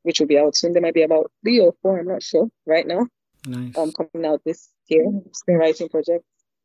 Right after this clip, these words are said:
Speaker 1: then also directing. Might not be this year, might be next year, but I'll keep everyone posted
Speaker 2: Okay.
Speaker 1: on the details of that. I'm not sure when next I'll be writing a book.
Speaker 2: Hmm.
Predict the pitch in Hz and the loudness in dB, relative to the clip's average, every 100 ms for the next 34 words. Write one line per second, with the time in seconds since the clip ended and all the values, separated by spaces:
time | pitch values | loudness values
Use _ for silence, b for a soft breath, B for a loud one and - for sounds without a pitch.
0 | _ _ 156 165 170 - 160 - 156 170 | _ _ -2 0 -4 -2 -4 -2 2 2
1 | - - 196 208 _ _ _ _ _ 151 | 2 -4 -6 -6 _ _ _ _ _ -4
2 | 160 165 156 165 175 - 156 151 139 131 | -4 -4 -6 -6 -6 0 0 2 -2 -6
3 | 147 165 - - 160 160 147 131 - - | -4 -6 -8 0 2 2 0 -4 -6 -16
4 | - - 139 - 156 147 143 143 - 160 | -14 -6 -6 -4 -2 0 0 -2 -2 -2
5 | - - 196 202 - _ _ _ _ _ | -2 2 2 2 -4 _ _ _ _ _
6 | _ 156 156 156 - - 311 - 160 151 | _ -4 -4 -6 -12 -20 -8 2 2 2
7 | 139 - 147 143 - _ _ B _ _ | -4 -6 -10 -10 -10 _ _ B _ _
8 | _ 180 185 214 - 196 180 175 170 156 | _ 0 2 2 2 0 0 -4 -6 -8
9 | - - 143 139 143 147 143 131 - 127 | -10 -8 -6 -4 -4 -4 -6 -8 -8 -10
10 | _ _ _ _ _ _ 120 107 | _ _ _ _ _ _ -14 -14